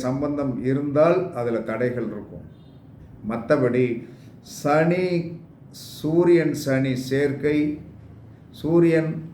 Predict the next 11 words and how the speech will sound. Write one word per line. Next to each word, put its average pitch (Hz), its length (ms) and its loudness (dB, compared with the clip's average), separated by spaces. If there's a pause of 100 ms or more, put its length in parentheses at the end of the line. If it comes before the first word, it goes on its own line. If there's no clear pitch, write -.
(600)
லக்-, 123 280 -4
சூரியனுக்கு 151 440 2 (100)
ஒண்ணு 143 200 2
அஞ்சு 135 260 0
ஒன்பதில் 120 520 -2
சனி 127 300 2 (540)
இருந்தால் 117 580 0 (1700)
நீங்கள் 113 420 2 (220)
கண்டிப்பாக 123 640 2
என்ன 107 160 -2
சொல்ற, 98 160 -6